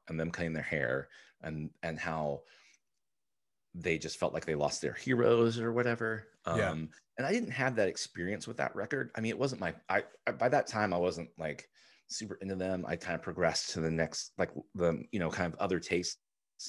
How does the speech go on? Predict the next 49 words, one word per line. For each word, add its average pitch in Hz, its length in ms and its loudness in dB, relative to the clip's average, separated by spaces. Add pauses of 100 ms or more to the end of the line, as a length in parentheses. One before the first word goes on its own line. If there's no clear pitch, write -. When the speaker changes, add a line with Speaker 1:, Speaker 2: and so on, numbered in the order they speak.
(240)
Speaker 1:
um, 87 220 -4
in 92 100 -6
music, 90 320 -6
but 80 260 0
Speaker 2:
Right. 117 280 4 (880)
Speaker 1:
there's 131 240 2
still 143 180 0
something 113 280 0
about 80 260 -2
this 76 100 -8
band 76 480 -4 (140)
that's - 160 -4
amazing, 101 640 -2 (600)
but 117 160 0 (100)
I 175 60 2
have 226 120 0
Speaker 2:
Yeah. 120 60 -6
Speaker 1:
a - 20 -10
hard, 113 220 0 (120)
I 117 80 0
have 110 140 2
a 117 60 4
hard 120 180 4
time 104 180 0
getting 90 260 -2
back 71 200 0
into 80 180 -4
them, - 240 -14 (460)
um, 76 400 -4 (340)
especially 127 300 0
'cause 101 300 -2 (100)
some 98 180 -2
of 90 60 -2
the 80 60 -2
choices 73 380 -4
they've 69 160 -4
made 69 220 -6
as 67 160 -10
of 58 100 -18
late. - 300 -6
But, 78 260 -2 (920)
you 107 80 0
know, 95 80 2
when 98 100 0
you 98 100 -2
hear 98 140 4
those 69 180 0
songs - 400 -2
from, 69 460 0